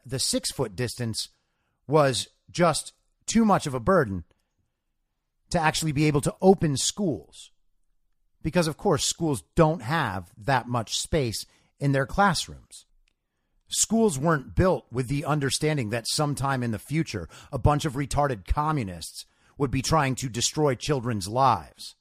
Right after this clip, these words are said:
So they don't make plans for needing six feet between desks. But now it's only three feet. You know what's crazy? There were countries in the world last year that only ever made it three feet.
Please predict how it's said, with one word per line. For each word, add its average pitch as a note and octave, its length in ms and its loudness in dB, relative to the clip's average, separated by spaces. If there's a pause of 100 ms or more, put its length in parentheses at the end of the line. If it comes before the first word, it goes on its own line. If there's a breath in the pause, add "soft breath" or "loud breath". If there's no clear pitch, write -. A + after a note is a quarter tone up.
(1300)
So - 140 -2
they D#3+ 80 6
don't D#3 220 2 (920)
make C#3+ 300 0
plans C#3 520 0
for C3 120 -2
needing A2+ 300 -2
six - 400 0
feet B2+ 280 -4
between G2 460 -2
desks. - 680 -6 (840)
But G3 120 0
now A#3+ 180 2
it's A#3+ 100 0
only G#3 220 4
three E3+ 240 -2
feet. - 240 -12 (960)
You D#3 80 4
know F#3+ 60 8
what's G3+ 120 2
crazy? E3 640 0 (540)
There A3 80 0
were B3+ 80 4
countries E3 460 2
in D3+ 100 2
the B2+ 80 2
world A#2+ 400 2 (400)
last F#2+ 420 -4
year G#2+ 440 2 (420)
that A2 100 -2
only A#2 260 2
ever B2 240 4
made F#2 200 0
it F2 80 -16
three E2 240 -14
feet. - 300 -20